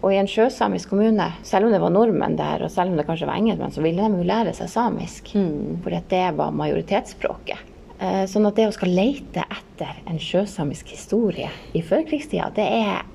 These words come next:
Speaker 1: det er som å lete etter nåla i høystakken. Jeg har gått gjennom en fotosamling i det siste,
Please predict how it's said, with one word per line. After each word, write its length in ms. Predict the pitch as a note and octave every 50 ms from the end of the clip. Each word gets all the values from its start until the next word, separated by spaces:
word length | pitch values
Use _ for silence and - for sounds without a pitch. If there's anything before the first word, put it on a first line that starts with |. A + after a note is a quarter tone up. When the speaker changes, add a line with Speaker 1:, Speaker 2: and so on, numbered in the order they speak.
| - -
Speaker 1:
det 100 | - - -
er 200 | - A3 B3 C#4
som 220 | C#4 - A3 G3+ F#3
å 80 | E3+
lete 240 | F3 F#3 A3 A3 -
etter 140 | F#3 - D#3+ D#3+
nåla 400 | E3+ F#3 G3+ G#3 F#3+ E3+ D#3+ -
i 120 | - F3 F3
høystakken. 460 | G3+ A3+ A3+ A3 - F3 - - -
Jeg 0 |
har 120 | F3 F#3 F#3
gått 200 | G3 A3+ A3+ G#3+
gjennom 300 | G#3 F#3 E3 E3 E3 D#3+
en 120 | E3 E3 - - -
fotosamling 720 | - - G#3+ A3+ A3+ - - - G3+ E3+ - - - - G3+ - - - - - - -
i 80 | - F3
det 80 | F3 E3
siste, 340 | D#3+ E3+ E3 - - - D#2